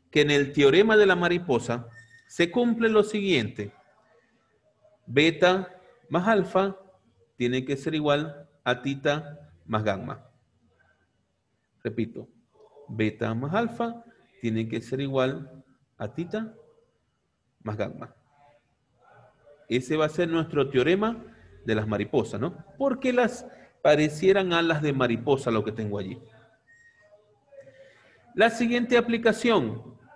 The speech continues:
parece un boomerang. ¿Les parece la figura un boomerang? Entonces lo vamos a llamar el teorema del boomerang.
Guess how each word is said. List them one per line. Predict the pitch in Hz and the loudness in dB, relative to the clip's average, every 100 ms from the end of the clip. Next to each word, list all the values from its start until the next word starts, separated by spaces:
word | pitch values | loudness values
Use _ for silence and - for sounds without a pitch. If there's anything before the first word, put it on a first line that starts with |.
| - - | -20 -2
parece | 117 127 156 - | 2 2 2 0
un | 190 160 | 0 2
boomerang. | 196 175 127 113 101 95 113 - - _ - - - - _ _ _ _ | 2 4 4 4 2 -4 -10 -18 -20 _ -20 -20 -20 -20 _ _ _ _
¿Les | 110 110 | -10 0
parece | 120 170 175 190 | 2 2 0 -2
la | 175 | 0
figura | 175 185 185 | 2 2 2
un | 190 | 2
boomerang? | 202 131 107 101 107 - - - _ _ - | 2 2 2 0 -6 -16 -20 -20 _ _ -14
Entonces | 110 113 156 156 | -10 -6 -6 -6
lo | 180 | -4
vamos | 175 175 165 | -4 -2 0
a | |
llamar | 160 160 156 | 0 0 -2
el | 156 | -2
teorema | 147 131 139 131 | 0 2 2 2
del | 127 | 2
boomerang. | 117 104 95 95 | 2 -2 -4 -8